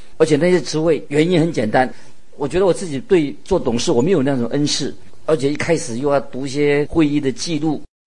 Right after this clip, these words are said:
啊，我实在很没有耐心。而且在开董事会的时候，我自己又不喜欢坐着听一些人，他不是很专业，在那里讲一些属灵的事情。经过了一段时间以后，我觉得自己帮不上忙，我觉得我自己也没有这样的恩赐。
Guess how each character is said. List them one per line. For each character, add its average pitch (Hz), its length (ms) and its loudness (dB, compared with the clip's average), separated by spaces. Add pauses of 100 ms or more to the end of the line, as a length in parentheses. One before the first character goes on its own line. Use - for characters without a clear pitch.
(120)
啊， 95 140 -6
我 104 120 -2
实 123 100 -8
在 151 100 4
很 113 140 -2
没 120 80 0
有 139 100 2
耐 135 220 2
心。 135 260 -2 (200)
而 175 80 0
且 156 160 0
在 165 160 4
开 160 200 0
董 127 200 -2
事 175 120 -6
会 170 140 2
的 147 120 -2
时 - 120 -2
候， 147 180 2 (300)
我 143 100 0
自 202 180 -4
己 160 80 0
又 180 100 4
不 180 100 -2
喜 151 180 -2
欢 143 280 0
坐 170 160 0
着 143 100 0
听 170 220 -6
一 165 60 -8
些 160 140 -4
人， 131 200 -4 (160)
他 - 120 -6
不 196 140 -4
是 180 160 -4
很 120 140 -2
专 151 240 0
业， 175 180 0 (240)
在 180 140 0
那 156 100 2
里 147 80 2
讲 - 240 -4
一 147 60 -2
些 151 100 0
属 135 260 -2
灵 127 160 0
的 151 60 0
事 147 160 0
情。 110 260 -2 (280)
经 160 160 -4
过 143 120 2
了 123 100 -2
一 - 40 -6
段 139 160 0
时 127 140 -6
间 135 120 4
以 110 80 4
后， 120 120 2
我 110 100 4
觉 113 120 2
得 127 100 2
自 151 160 -4
己 98 240 -8
帮 139 120 2
不 127 100 -4
上 117 180 -2
忙， 98 200 -6 (400)
我 98 140 -8
觉 113 80 -2
得 135 80 2
我 131 80 2
自 147 140 -4
己 120 60 -6
也 110 80 -2
没 127 100 -2
有 147 100 4
这 135 80 -2
样 139 80 0
的 117 80 -2
恩 147 140 -2
赐。 139 240 -4